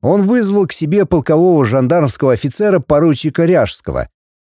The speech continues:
Михаил поручил жандарму подобрать пару солдат, владеющих турецким языком, и через них ненавязчиво внушить посольским работникам мысль,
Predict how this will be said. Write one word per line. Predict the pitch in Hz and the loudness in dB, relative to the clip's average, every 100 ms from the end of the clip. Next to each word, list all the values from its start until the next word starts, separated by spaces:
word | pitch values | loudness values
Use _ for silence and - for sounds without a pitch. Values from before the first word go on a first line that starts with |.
| - | -6
Михаил | 95 101 123 165 143 | -4 -2 0 0 0
поручил | 143 135 170 139 | 0 0 0 -2
жандарму | 104 117 131 185 127 104 - | 0 0 2 2 2 0 -2
подобрать | 117 135 156 180 - | -2 0 0 0 0
пару | 151 113 | 0 0
солдат, | 101 117 165 156 | -2 -2 -2 -2
владеющих | 101 120 123 180 160 151 - | -2 -2 0 -2 -2 -6 -2
турецким | 135 139 120 113 | -2 -2 -2 -4
языком, | 110 120 120 208 127 - _ - | -2 -4 0 0 0 -6 _ -6
и | 123 | -6
через | - 147 123 | -2 -4 -2
них | 156 220 156 | -2 -2 -2
ненавязчиво | 135 135 131 151 214 - 170 127 | -2 0 0 0 -2 -2 -2 0
внушить | 120 202 - 214 - | 2 0 -2 -6 0
посольским | 180 - 214 170 - 120 | -2 0 -2 -2 -2 0
работникам | 131 180 214 190 165 139 | 2 2 0 0 0 2
мысль, | 208 226 - | 2 0 -4